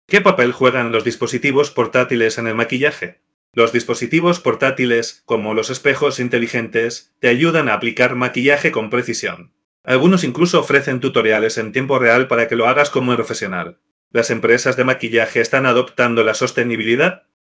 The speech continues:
Sí, muchas marcas están usando tecnologías sostenibles. Esto incluye empaques reciclables e ingredientes naturales. El futuro del maquillaje,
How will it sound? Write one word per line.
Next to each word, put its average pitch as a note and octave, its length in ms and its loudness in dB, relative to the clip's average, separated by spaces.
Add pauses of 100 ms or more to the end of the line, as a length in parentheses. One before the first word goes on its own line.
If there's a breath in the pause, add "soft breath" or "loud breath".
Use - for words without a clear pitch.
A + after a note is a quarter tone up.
Sí, A2+ 260 0
muchas D#3 360 0
marcas B2+ 420 0
están B2+ 260 -2
usando C3 380 -2
tecnologías A#2+ 760 0
sostenibles. A#2+ 880 -4 (240)
Esto E3+ 260 -2
incluye C#3+ 420 2
empaques A#2+ 420 0
reciclables C3+ 760 0
e C3+ 40 0
ingredientes A#2+ 720 0
naturales. G2 760 -8 (240)
El C3 240 2
futuro E3 440 4
del A#2+ 140 0
maquillaje, A#2 800 -2